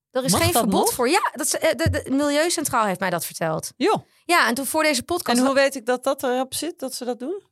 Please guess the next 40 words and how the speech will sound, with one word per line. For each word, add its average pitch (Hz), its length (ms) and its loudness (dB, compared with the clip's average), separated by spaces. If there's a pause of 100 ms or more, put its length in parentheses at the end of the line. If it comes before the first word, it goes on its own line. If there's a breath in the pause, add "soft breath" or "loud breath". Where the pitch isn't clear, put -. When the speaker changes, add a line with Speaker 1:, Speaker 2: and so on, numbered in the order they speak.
Speaker 2:
Testen 240 220 -4
Speaker 1:
Volgens 285 120 -2
Speaker 2:
met - 20 0
Speaker 1:
mij 302 120 4
Speaker 2:
dieren? 269 180 4
Speaker 1:
weet 381 100 2
je 339 60 -2
dat 254 140 2
niet. 160 420 -6 (1120)
Het - 100 -6
is 269 80 0
niet 311 180 2
verboden. 190 800 0 (100)
Speaker 2:
Oh. 175 400 -20
Speaker 1:
Ja. - 260 -2 (720)
Speaker 2:
Nou, 220 200 2
nog 214 260 0
meer 262 260 0
reden 254 320 0
om 254 180 -2
t-, - 180 -14
toch 269 140 -8
maar 262 120 -4
die 240 100 -8
spullen 285 280 -2
dan 180 120 0
te 160 100 -6
laten 165 240 -4
zitten. 180 220 -6
Nou, 233 140 2
dat 208 80 -2
was 277 180 0
voor 277 80 -2
mij 320 160 2
dus 427 100 -2
echt, - 240 -4
echt - 220 0
de 320 60 0
laatste 254 300 0
keer. 135 320 -10